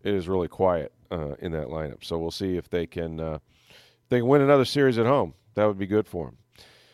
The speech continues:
So listen, we, uh, appreciate you guys tuning in Monday through Friday, listening to this podcast, and of course following the Tampa Bay Lightning, all their playoffs, and the Rays and the Bucks.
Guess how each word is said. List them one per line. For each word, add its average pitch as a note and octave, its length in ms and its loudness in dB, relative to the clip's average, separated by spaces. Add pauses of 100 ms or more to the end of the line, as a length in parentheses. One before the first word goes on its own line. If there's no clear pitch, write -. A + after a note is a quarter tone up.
(120)
So C#3+ 140 4
listen, D3 360 2
we, C3 300 2
uh, B2 200 6
appreciate C#3+ 480 -2
you B2+ 80 -2
guys A#2+ 440 4
tuning B2+ 300 -2
in C3 240 0
Monday A2 220 0
through G2+ 180 -6
Friday, A2+ 640 2
listening G#2+ 380 -4
to G#2+ 100 -6
this G2 160 -4
podcast, G#2 760 0
and F#2 160 -4
of F2 60 -6
course F#2+ 260 -2
following G2 520 0 (420)
the G2 80 -6
Tampa G2+ 300 -2
Bay F#2 120 0
Lightning, A2 380 -2
all F#2+ 140 0
their E2+ 100 -2
playoffs, G2 540 -2
and E2+ 100 -8
the D#2+ 100 -4
Rays F2+ 460 -4
and F2+ 120 -6
the E2 60 -6
Bucks. F#2+ 400 -2